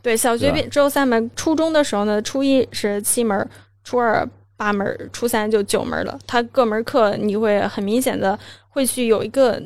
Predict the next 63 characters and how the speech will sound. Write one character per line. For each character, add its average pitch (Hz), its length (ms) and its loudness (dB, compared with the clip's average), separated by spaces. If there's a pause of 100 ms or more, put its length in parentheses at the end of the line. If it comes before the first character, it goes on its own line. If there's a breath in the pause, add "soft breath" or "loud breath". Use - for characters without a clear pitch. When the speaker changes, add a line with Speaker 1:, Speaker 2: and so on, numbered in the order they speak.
Speaker 1:
在 262 180 0
心 370 360 -2
里 240 100 0
会 208 160 0
有 208 140 0
一 220 40 -2
个 214 120 0
比 - 180 -8
较， - 100 -4 (200)
哪 196 180 0
门 247 140 0
儿 254 80 2
课 233 280 0
是 - 160 -2
我 190 200 0
的， 190 280 2 (220)
是 247 160 0
我 196 100 2
的 180 640 -4
长-， 214 380 -2
长 202 240 -2
处， 262 200 0
对 208 120 0
吧？ 190 240 -2
是 214 100 -4
我 185 100 0
分 269 220 0
数 277 140 2
每 185 120 -2
次 254 240 -2
都 254 140 2
能 240 240 0
遥 226 140 2
遥 277 100 2
领 285 180 0
先 269 220 0
在 240 140 2
班 196 120 0
上， 214 200 -4
哪 196 180 -2
一 240 60 2
门 285 240 4
课 277 180 -2
呢， 233 180 2 (280 loud breath)
对 262 100 2
我 214 160 4
整 240 160 0
体 269 100 2
分 254 160 -2
数 262 160 2
有 175 160 0
一 226 60 0
些 247 140 2
拖 - 120 -10
后 285 200 0
腿 - 160 -6
儿 - 80 -6
的， 208 200 -6
是 - 140 -2
我 190 100 2
的 196 120 -2
弱 294 220 2
科， - 300 -4